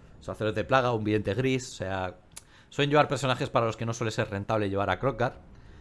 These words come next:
salvo por el tema de la mano de los dioses, pero bueno, una de las cargas de la mano de los dioses impactó en uno de los, eh,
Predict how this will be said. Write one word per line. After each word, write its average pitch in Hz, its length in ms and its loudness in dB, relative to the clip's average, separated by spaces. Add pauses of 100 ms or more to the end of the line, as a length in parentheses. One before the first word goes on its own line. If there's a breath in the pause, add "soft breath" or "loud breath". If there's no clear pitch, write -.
(160 loud breath)
salvo 98 300 -2
por 98 160 -2
el 95 100 -2
tema 113 220 0
de 107 80 4
la 98 80 2
mano 107 180 2
de 104 80 2
los 98 120 -2
dioses, 127 260 0
pero 104 160 -2
bueno, 104 240 0
una 120 180 0
de 123 100 2
las 113 160 -2
cargas 110 360 0
de 104 80 -2
la 101 80 -2
mano 110 160 -2
de 107 80 0
los 101 100 -2
dioses 107 280 -6
impactó 107 520 -6 (480 loud breath)
en 107 220 -2
uno 110 220 -2
de 104 80 0
los, 101 400 -2
eh, 95 340 -4